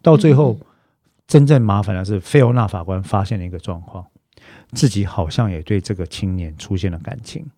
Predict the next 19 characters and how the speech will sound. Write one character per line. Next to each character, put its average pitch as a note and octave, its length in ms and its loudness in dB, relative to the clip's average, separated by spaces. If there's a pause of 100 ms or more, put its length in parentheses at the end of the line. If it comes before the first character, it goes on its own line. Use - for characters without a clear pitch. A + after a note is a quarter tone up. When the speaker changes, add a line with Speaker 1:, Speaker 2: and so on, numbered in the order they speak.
Speaker 2:
嗯。 G3 240 -4 (340)
Speaker 1:
那 F#3+ 100 4
该 D#3+ 140 6
怎 C#3 120 2
么 F#2+ 100 -2
办？ F#2+ 200 -2 (1300)
对 F3+ 140 2
啊， E3+ 140 2 (380)
<clears throat> - 1000 -4
我 C#3 100 6
们 C#3 80 6
现 F#3+ 140 2
在 F3+ 60 2
这 F#3 100 2
样 D3 140 2
看， B2 220 -2
对 A2+ 100 -2
不 G2 80 -6
对？ G2 220 0